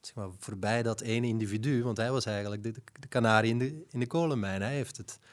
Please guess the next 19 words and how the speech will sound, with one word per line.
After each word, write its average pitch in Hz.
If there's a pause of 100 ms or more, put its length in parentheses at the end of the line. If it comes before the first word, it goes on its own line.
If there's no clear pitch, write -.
(580)
gesignaleerd, 117
maar 98
het 98
is -
blijkbaar 107
iets 90
wat, - (220)
wat -
veel 110
meer 98 (420)
speelt -
op 95
die 92
school 104
en, 107
en 101
in 95
die 95
vriendengroepen, 98